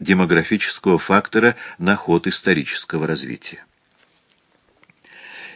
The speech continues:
Из внешних факторов, воздействовавших на историческое развитие России,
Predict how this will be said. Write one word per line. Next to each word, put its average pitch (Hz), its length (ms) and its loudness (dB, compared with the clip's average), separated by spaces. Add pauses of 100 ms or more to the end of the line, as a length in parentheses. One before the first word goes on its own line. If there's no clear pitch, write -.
Из 123 160 6
внешних 165 500 6
факторов, 139 560 2
воздействовавших 87 1120 2
на 87 220 2
историческое 90 640 2
развитие 78 520 0
России, 151 500 4